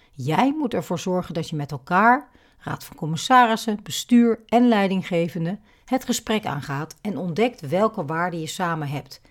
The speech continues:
en welke normen je daaruit afleidt. Hoe kun je met iedereen op zijn eigen plek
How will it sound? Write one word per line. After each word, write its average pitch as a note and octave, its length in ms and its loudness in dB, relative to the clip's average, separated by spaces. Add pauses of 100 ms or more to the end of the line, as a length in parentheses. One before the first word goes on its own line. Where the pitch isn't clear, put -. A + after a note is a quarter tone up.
en E3 160 -6
welke E3 260 -4
normen F#3 520 2
je D#3 80 -2
daaruit D3+ 400 -6
afleidt. C#3 680 -12 (760)
Hoe C#4+ 240 -2
kun D4+ 240 2
je D#4 140 0
met G3+ 280 0
iedereen A#3 360 2
op A3 100 -2
zijn G#3 240 -6
eigen F3 380 -6
plek E3+ 300 -4